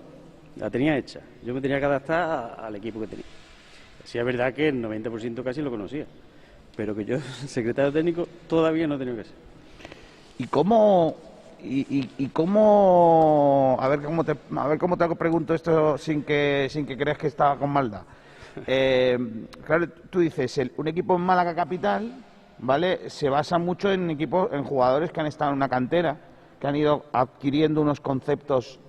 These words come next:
Speaker 2: de un deporte como el futsal, que lógicamente tiene su intríngulis y que, y que no tiene mucho que ver una vez que se,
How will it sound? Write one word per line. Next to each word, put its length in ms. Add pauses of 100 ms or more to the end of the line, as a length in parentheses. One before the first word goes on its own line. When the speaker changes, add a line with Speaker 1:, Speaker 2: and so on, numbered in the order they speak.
(260)
Speaker 2:
de 220
un 140
deporte 380
como 220
el 60
futsal, 640 (640)
que 180 (320)
lógicamente 840
tiene 320
su 240
intríngulis 640
y 60
que, 340
y 80
que 160
no 160
tiene 300
mucho 360 (400)
que 140
ver 220
una 200
vez 240
que 120
se, 220